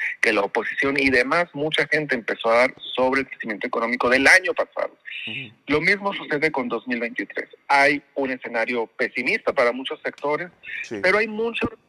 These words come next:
Speaker 1: fac-, factores y variables que nos hacen pensar que dos mil veintitrés va a seguir siendo un buen año económico para el país.
Speaker 2: Así es.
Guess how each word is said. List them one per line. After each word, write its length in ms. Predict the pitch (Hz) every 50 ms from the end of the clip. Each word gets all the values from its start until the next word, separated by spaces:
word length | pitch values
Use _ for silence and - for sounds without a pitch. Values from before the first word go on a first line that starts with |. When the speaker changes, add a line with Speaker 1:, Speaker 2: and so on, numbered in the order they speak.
| - - -
Speaker 1:
fac-, 240 | - 156 143 - - -
factores 460 | - 139 131 - - 160 175 185 202 196 -
y 40 | 156
variables 460 | 135 127 147 156 185 196 175 151 135 _ - - - - - - - -
que 100 | - 185
nos 120 | 180 180 185
hacen 260 | 214 202 233 226 208
pensar 400 | - 175 165 160 - 185 196 190
que 140 | - 202 185
dos 200 | 170 165 156 -
mil 120 | 175 170
veintitrés 400 | 180 185 175 170 160 - 151 160
va 100 | 156 160
a 40 | 156 -
seguir 220 | 156 151 156 143 -
siendo 220 | 156 147 147 147
un 140 | 147 147 139
buen 200 | 135 143 139 139
año 240 | 117 120 120 123 123
económico 580 | - - - - _ _ _ _ _ - -
para 160 | - - -
el 100 | - -
país. 200 | - - - - - - - - - - - - _ _ - -
Speaker 2:
Así 280 | - 110 107 - 139 156
es. 140 | 156 -